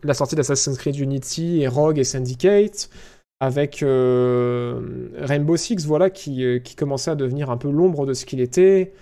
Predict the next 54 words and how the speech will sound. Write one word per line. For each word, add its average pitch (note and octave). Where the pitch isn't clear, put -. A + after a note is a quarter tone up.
euh, B2+
Ghost C#3+
Recon G#3+
aussi, F#3
qui -
se C#3+
cherchait -
de D#3+
plus C#3
en C3+
plus, G#3+
quoi, G3+
et E3+
il F#3
y D#3
a D3
eu, G3+
euh, E3
ces -
dernières C3+
années, F#3+
quand D#3+
même, F3+
euh, B2
une, D#3
une D#3
une D#3+
volonté G3
de F3+
redorer D3+
le D3
blason F3+
et E3+
qui -
a C3
quand D3
même C#3
payé C#4+
parce -
qu'ils D#3
se D#3
sont D3
remis E3
en D#3+
question D#3+
sur D3+
leur B2
plus D#3
grosse E3
franchise, F3
à -
savoir C#3+
Assassin's C#3
Creed, F#3